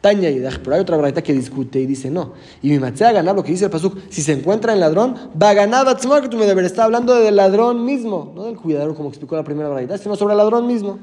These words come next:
Ataomer be ganav atzmo, no, ¿quién dijo que está hablando del ladrón? Tal vez está hablando del cuidador que está diciendo que se lo robaron. Contesta la braita, la segunda. Kshu omer im lo imatzea ganav, aretoen tanat ganav amur.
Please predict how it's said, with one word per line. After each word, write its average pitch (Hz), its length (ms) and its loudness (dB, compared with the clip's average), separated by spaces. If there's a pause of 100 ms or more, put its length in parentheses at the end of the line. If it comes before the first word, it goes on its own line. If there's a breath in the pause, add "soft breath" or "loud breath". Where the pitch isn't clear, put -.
(500 loud breath)
Ataomer 170 380 0
be 170 80 2
ganav 160 240 4
atzmo, 170 380 0
no, 240 120 2
¿quién 190 640 2
dijo 214 120 2
que - 20 -4
está 208 140 0
hablando 208 160 0
del 202 80 6
ladrón? 190 240 2
Tal 190 100 -2
vez 214 80 0
está 214 140 0
hablando 202 280 0
del 196 140 0
cuidador 190 300 2
que 185 80 -6
está 190 100 -4
diciendo 190 380 0
que 180 80 -8
se 185 80 -4
lo 180 80 2
robaron. 165 500 0 (300 loud breath)
Contesta 175 320 -4
la 190 80 6
braita, 165 440 2
la 117 80 -12
segunda. 117 500 -8 (200 loud breath)
Kshu 175 240 2
omer 226 160 4
im 220 100 2
lo 196 60 0
imatzea 180 340 0
ganav, 185 400 0
aretoen 151 320 -4
tanat 175 160 -4
ganav 170 200 -2
amur. 185 280 -2